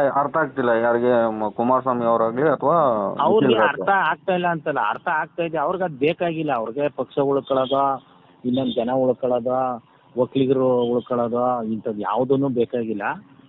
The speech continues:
Speaker 2: ಅವರು ಈಗ ಈಗಾಗ್ಲೇ ಸ್ಯಾಂಪಲ್ ಅಂತ ಅವ್ರ ಫ್ಯಾಮಿಲಿಲಿ ಒಬ್ಬನ್ ಜೈಲ್ಗೆ ಹಾಕಿದ್ದಾರೆ.
Speaker 1: ಹಾ.
Speaker 2: ಅವ್ರೇನಾದ್ರೂನುವೆ ಜಾಸ್ತಿ ಮಾತಾಡ್ತು ಅಂದ್ರೆ ಇರೋ ಬರೋರ್ನೆಲ್ಲಾರ್ನೂ ಜೈಲಿಗೆ ತುಂಬ್ತಾರೆ,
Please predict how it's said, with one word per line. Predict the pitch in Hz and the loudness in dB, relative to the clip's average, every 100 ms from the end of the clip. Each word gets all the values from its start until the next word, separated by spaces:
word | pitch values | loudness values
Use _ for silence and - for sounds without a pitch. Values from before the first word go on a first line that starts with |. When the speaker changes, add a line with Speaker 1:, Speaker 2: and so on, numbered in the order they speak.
| - 120 | -6 0
Speaker 2:
ಅವರು | 151 185 185 170 | 2 4 4 2
ಈಗ | 160 156 165 160 | 2 0 0 0
ಈಗಾಗ್ಲೇ | 143 131 139 156 156 | -2 -2 -2 -2 -4
ಸ್ಯಾಂಪಲ್ | - 135 151 156 151 | -2 -4 -2 -2 -2
ಅಂತ | 147 143 | -2 0
ಅವ್ರ | 156 131 | 0 0
ಫ್ಯಾಮಿಲಿಲಿ | 135 131 139 143 143 | -4 -4 -4 -2 0
ಒಬ್ಬನ್ | 127 131 135 | 0 -2 2
ಜೈಲ್ಗೆ | 123 135 123 | 2 2 2
ಹಾಕಿದ್ದಾರೆ. | 120 123 113 98 110 - - - | 0 -2 -4 -6 -8 -12 -20 -4
Speaker 1:
ಹಾ. | 123 107 90 - | 0 2 0 0
Speaker 2:
ಅವ್ರೇನಾದ್ರೂನುವೆ | 131 143 151 151 143 143 143 143 139 131 123 | 0 2 2 2 0 -2 -2 0 0 0 -2
ಜಾಸ್ತಿ | 127 151 147 156 143 135 127 | -2 -2 -4 -2 0 0 0
ಮಾತಾಡ್ತು | 127 123 139 127 131 | -2 -2 -2 -4 -4
ಅಂದ್ರೆ | 123 143 151 120 110 | -2 0 0 -2 -4
ಇರೋ | 123 139 | 0 0
ಬರೋರ್ನೆಲ್ಲಾರ್ನೂ | 135 135 127 123 120 120 120 131 131 | 2 0 0 -4 -6 -8 -6 -6 -2
ಜೈಲಿಗೆ | 120 131 127 - | 0 2 0 -4
ತುಂಬ್ತಾರೆ, | 113 107 98 | -10 -8 -8